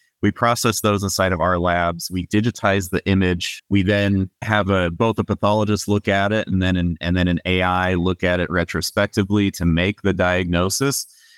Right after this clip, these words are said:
And then we push the results into the electronic medical record system of the clinic or the hospital. And so it's a much more seamless, integrated play. Um, and we, we built a lot of software to do that.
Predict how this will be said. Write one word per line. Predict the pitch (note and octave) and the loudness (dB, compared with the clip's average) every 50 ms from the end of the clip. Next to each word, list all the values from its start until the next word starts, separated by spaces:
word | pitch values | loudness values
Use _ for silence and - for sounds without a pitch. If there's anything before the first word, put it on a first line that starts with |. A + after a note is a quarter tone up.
| _ - | _ -2
And | - G2 F#2+ F#2+ | 0 0 2 2
then | F#2+ F#2+ F#2+ F#2+ G2 F#2+ - | 2 0 0 0 -2 -4 -2
we | - G2+ G2+ F#2+ | -2 0 0 0
push | - _ - A2+ A2 A2 - - | -2 _ -2 0 0 0 -2 0
the | - G#2 | 0 2
results | G#2 G2 G2 A#2+ C3+ B2+ A#2 A2+ - - - | 2 2 2 0 2 2 0 0 -2 -4 -4
into | - G2+ G2 G2+ - - G2 | 0 0 0 0 0 -2 -2
the | F#2 G2 F#2+ F#2+ F#2 F#2 F#2 F#2 F#2 - - | 0 2 2 2 2 2 2 2 0 0 0
electronic | F#2 F#2+ F#2 - - G2+ F#2+ F#2 F2+ F2+ - | -2 -2 -2 -2 -2 0 0 0 0 0 0
medical | F2+ F2 F2 F2 - E2+ E2 | 0 0 0 0 -2 0 0
record | F2+ F#2 G#2 - - G#2 F2+ - | 0 0 0 0 -2 -2 -2 0
system | - - F#2 E2+ - - F#2 F2 F2 E2+ F2 E2+ - _ _ _ _ - | 0 -2 -2 -2 -2 -2 0 0 0 0 0 -2 -4 _ _ _ _ -2
of | G2 F#2+ F2+ F2 | 0 0 0 0
the | F#2+ F2 | -2 -2
clinic | - - G2 F#2+ F#2+ F#2 F2+ F2 - | 0 0 0 2 2 0 -2 -2 -4
or | - - F#2+ F#2+ | -2 0 0 0
the | F2 F#2+ | 0 -2
hospital. | - - A2+ A2+ A2+ - - - G2 F#2 F2+ F2+ | -2 0 0 0 0 0 -2 0 0 2 2 2
And | F2+ F2 | 0 0
so | - G2 F#2 | 0 0 0
it's | F2+ - | 0 0
a | F#2+ F#2 | 0 0
much | F#2+ F#2+ G2+ A2 G#2+ - - | 0 0 0 -2 -2 -2 -2
more | G2+ F#2+ F#2 | 0 0 0
seamless, | F2+ - - - G#2 G2+ G2 F#2 F2+ - - - | 0 -2 -2 -2 0 0 0 0 -2 -4 -4 -4
integrated | F#2+ F#2+ F#2 F2+ F#2 F#2 F2+ F2+ F2 E2+ E2 - _ | -2 -2 -2 0 0 0 0 2 0 0 -2 -4 _
play. | _ C3+ C#3 C#3+ C3 A2 G#2 G2 G2 G#2 A2 A2 | _ 0 0 2 2 2 2 0 0 0 0 -2
Um, | E2+ F2+ F#2 F#2 F#2 F#2 F2+ F#2 F2+ - | -2 0 0 0 0 0 -2 -2 -2 -2
and | F2+ F#2 | -2 0
we, | F#2 F#2 F2+ - _ | 0 0 -2 -4 _
we | - F#2 E2+ | -2 -2 0
built | - G2+ G2+ - | 2 0 0 0
a | - | 2
lot | F#2 F#2 F2 | 2 2 2
of | E2+ - | 0 0
software | - - F#2+ F2+ F2 - F#2 E2+ | 0 0 0 0 0 0 -2 0
to | E2 | -2
do | E2+ E2 - G2+ A2 A2+ | -2 0 0 2 2 2
that. | F#2+ F2+ F2 E2 E2+ | 2 0 0 0 -2